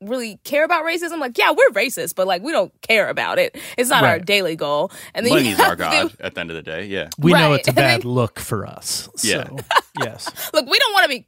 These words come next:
Speaker 1: canceled, okay?
Speaker 3: They're like, "Try
Speaker 1: But,
Speaker 3: going
Speaker 1: uh,
Speaker 3: to Fashion Week when you're tweeting the N-word constantly. It's not going to happen."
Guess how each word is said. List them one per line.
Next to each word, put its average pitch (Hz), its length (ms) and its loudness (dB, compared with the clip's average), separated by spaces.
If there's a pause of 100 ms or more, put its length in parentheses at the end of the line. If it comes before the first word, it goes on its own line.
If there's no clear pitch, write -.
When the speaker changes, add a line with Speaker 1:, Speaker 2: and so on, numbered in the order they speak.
Speaker 1:
canceled, 302 760 0
okay? 247 280 2
Speaker 3:
They're 277 100 4
like, 277 220 4
"Try 247 280 4
Speaker 1:
But, - 40 2
Speaker 3:
going 156 180 6
Speaker 1:
uh, - 40 6
Speaker 3:
to 117 60 2
Fashion 135 520 2
Week 98 220 -2
when 101 140 0
you're 98 140 -2
tweeting 123 500 0
the 92 80 2
N-word 95 520 0
constantly. 85 600 -6
It's 113 180 -2
not 151 300 2
going 101 260 0
to 85 80 -10
happen." - 500 -6